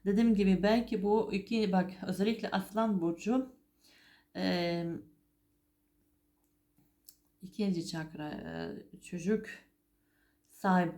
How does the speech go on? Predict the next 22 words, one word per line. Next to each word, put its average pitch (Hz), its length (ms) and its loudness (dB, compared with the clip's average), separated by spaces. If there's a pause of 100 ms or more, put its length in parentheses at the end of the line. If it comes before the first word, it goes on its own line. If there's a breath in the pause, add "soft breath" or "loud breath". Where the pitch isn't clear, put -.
olma 160 400 -2
ilgili 151 280 -6
sorun 160 400 -2
yaşayanlar 151 1040 -6
varsa 196 540 -2 (560 soft breath)
bak 160 140 -10
Haziran 170 440 0
ayında 185 540 -2 (960 soft breath)
bunu 190 140 -2
çözebileceğinizi 165 920 -4
hatta 165 400 -8
belki 165 380 -8
hamilelik 165 520 -6
haberi 175 380 -6
alabileceğinize 165 760 -4
gösteriyor 165 420 -2
ya 165 140 -2
da 226 220 -2 (420 loud breath)
birileri 208 480 6
bak 220 240 2
bir 226 160 0
çocuk, 220 400 0